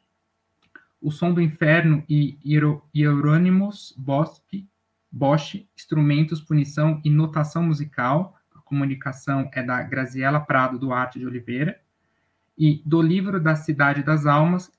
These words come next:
aos Canteiros de Obras Urbanos, A Mulher na Construção Civil Medieval.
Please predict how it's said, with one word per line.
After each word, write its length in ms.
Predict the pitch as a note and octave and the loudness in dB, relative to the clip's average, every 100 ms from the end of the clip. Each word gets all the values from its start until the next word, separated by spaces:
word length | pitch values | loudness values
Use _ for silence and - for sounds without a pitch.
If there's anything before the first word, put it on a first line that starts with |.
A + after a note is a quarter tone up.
| - | -6
aos 240 | D3+ D3+ | -2 -2
Canteiros 680 | - D#3+ D3+ D#3 D#3+ F3+ E3 | -2 0 0 2 0 0 0
de 100 | D#3 | 0
Obras 520 | C#3 C#3+ C#3+ C#3+ D3 - | 2 0 -2 -6 -8 -4
Urbanos, 800 | D#3 C3+ C#3+ D#3 F#3 G3+ - _ _ _ _ _ D3+ | -4 -2 -2 0 0 -4 -12 _ _ _ _ _ 2
A 60 | |
Mulher 500 | D#3 D3+ D3 D#3 E3 | 4 4 4 4 2
na 100 | D#3+ | -2
Construção 760 | D3+ D#3+ D3+ D3 D3 - D3 D#3 | -2 -2 -2 -4 -10 -4 -2 -2
Civil 360 | - D3 C#3+ | -2 -4 0
Medieval. 720 | E3 D#3 D#3+ D3+ B2+ A2 A2 | 0 2 0 0 -2 -6 -8